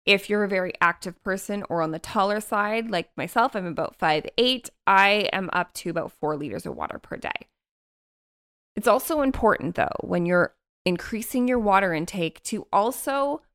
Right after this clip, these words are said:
have that balance of electrolytes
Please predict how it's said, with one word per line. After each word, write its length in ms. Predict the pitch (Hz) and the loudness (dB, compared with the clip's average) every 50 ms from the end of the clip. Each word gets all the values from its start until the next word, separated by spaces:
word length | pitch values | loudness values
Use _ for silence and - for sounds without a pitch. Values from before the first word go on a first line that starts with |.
| _ _ _ _ _ _ - | _ _ _ _ _ _ -8
have 340 | - 240 240 247 254 247 | 0 4 6 6 6 6
that 240 | 247 240 233 - 190 | 6 4 4 4 4
balance 500 | 202 208 190 196 202 202 196 196 202 - - - - | 6 6 6 8 6 4 2 0 -2 -4 -6 2 4
of 460 | 185 185 180 180 180 180 180 180 - - _ _ _ _ - | 6 6 8 6 6 4 2 -2 -8 -18 _ _ _ _ 2
electrolytes 880 | 180 175 180 170 170 - - - 208 185 185 180 175 175 - - - | 2 4 4 2 2 0 -2 -2 -2 0 0 0 -2 -2 -4 -6 -6